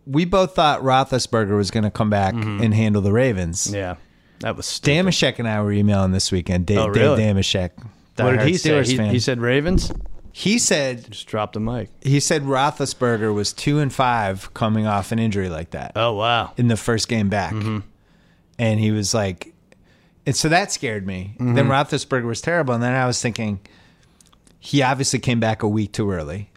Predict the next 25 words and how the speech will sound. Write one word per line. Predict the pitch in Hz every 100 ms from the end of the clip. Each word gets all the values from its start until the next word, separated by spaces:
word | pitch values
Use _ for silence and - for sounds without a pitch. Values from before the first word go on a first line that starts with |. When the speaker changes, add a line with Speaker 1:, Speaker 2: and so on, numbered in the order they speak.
| -
Speaker 1:
because | 117 110
Speaker 2:
Mm-hmm. | 110
Speaker 1:
he's | 101
been | 104 101
Roethlisberger. | 104 110 101 - 90 76 87 92 -
This | 113
Speaker 2:
Yeah. | 107
Speaker 1:
is | 147
something | 131 113 120
we | 113
should | - 107
file | - 120 113 110
away | 123 156
Speaker 2:
Yeah, | 107
Speaker 1:
for | 101
Speaker 2:
we | 107
should | 113
Speaker 1:
future, | 104 110
Speaker 2:
think | 101
about | 87 87
it. |
Speaker 1:
future | 127 113 113
gambling | 120 175 135 -
things, | 82 80
right? | 95 139